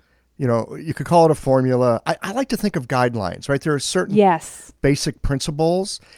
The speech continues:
Speaker 1: If you can, like, take a basic principle,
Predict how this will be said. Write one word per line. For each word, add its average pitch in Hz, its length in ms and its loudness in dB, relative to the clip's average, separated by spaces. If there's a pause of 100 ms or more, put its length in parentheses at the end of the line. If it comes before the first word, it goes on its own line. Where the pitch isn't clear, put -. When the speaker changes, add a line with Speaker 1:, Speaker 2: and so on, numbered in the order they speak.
(100)
Speaker 1:
If 139 100 -6
you 151 60 -4
can, 160 120 0
like, 135 160 0 (240)
take 214 260 0
a 196 60 2
basic 160 380 0
principle, 85 640 -8